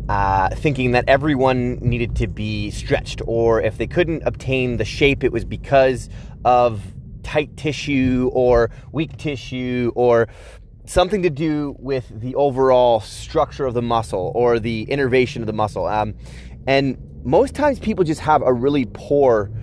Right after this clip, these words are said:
relationship with movement in that, um,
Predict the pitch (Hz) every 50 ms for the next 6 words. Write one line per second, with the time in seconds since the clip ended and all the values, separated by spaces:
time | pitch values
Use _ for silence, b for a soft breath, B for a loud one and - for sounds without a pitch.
0 | B B B 107 113 120 113 120 131 127 - 135 113 - 120 104 - 104 95 -
1 | 98 101 131 170 196 131 101 78 - - - B B B B B B B - 135
2 | 143 151 147 139 117 - - - B B B B B B B B B - 117 117
3 | 120 120 120 117 110